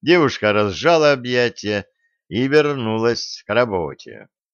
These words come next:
Середин после короткого колебания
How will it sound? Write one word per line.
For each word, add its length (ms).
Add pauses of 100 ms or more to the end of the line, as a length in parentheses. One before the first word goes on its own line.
(1040)
Середин 520
после 320
короткого 540
колебания 800